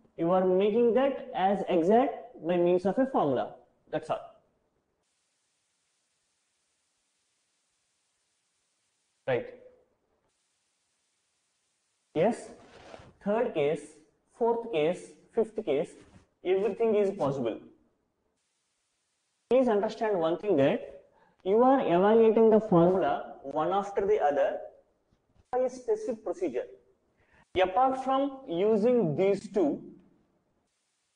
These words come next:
right away you can take whether this condition satisfies or not,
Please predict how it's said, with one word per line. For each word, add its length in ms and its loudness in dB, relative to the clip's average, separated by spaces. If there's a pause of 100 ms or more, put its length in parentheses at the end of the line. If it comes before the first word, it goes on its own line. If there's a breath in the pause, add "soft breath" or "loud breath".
(2000)
right 200 0
away 380 -2 (420)
you 80 -2
can 240 0
take 320 0 (560)
whether 460 -2
this 220 -4
condition 540 -2
satisfies 760 -4 (140)
or 160 0
not, 360 -4